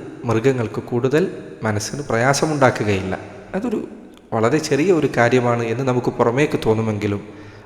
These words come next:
അള്ളാഹുവിൻ്റെ റസൂൽ സല്ലല്ലാഹു അലൈഹി വസല്ലം പറയാൻ അത് ഇഹ്സാനിൻ്റെ ഭാഗമാണ്.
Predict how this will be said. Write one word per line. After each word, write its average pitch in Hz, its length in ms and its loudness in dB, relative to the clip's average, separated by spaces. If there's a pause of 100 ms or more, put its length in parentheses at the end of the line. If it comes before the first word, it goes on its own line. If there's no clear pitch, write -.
(100)
അള്ളാഹുവിൻ്റെ 127 400 8
റസൂൽ 139 260 6
സല്ലല്ലാഹു 110 280 0
അലൈഹി 104 80 -2
വസല്ലം 113 180 -2
പറയാൻ 104 300 0 (380)
അത് 151 140 2
ഇഹ്സാനിൻ്റെ 151 720 2
ഭാഗമാണ്. 107 520 2